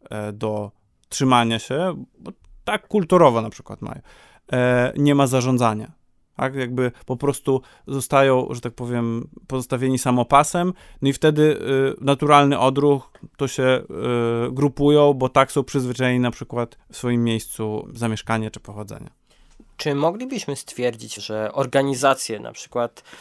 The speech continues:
Speaker 2: mm, N G O sy zajmujące się właśnie integracją migrantów, e, mogą unikać mówienia o końcowym efekcie właśnie integracji pełnej przez to, żeby właśnie nie straszyć, nie wywoływać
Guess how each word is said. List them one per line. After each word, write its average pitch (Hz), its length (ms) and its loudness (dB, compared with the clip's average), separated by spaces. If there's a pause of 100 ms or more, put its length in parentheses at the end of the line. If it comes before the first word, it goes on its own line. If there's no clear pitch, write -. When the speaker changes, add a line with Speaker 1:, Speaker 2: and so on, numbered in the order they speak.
(200)
Speaker 2:
mm, 127 160 -4
N 120 200 -4
G 117 200 -2
O 113 40 -2
sy 120 160 -6
zajmujące 120 640 -4
się 107 400 -4
właśnie 127 560 -2
integracją 123 880 0
migrantów, 117 1000 -4
e, 123 260 -2
mogą 127 580 0 (180)
unikać 143 1040 -2
mówienia 131 560 2
o 120 340 6
końcowym 131 800 2
efekcie 131 640 -2
właśnie 113 280 -4
integracji 135 580 0
pełnej 120 580 0 (220)
przez - 280 -2
to, 135 120 -4
żeby 117 240 -6
właśnie 120 380 -4
nie 131 120 -2
straszyć, 151 680 -4
nie 127 120 0
wywoływać 117 920 -2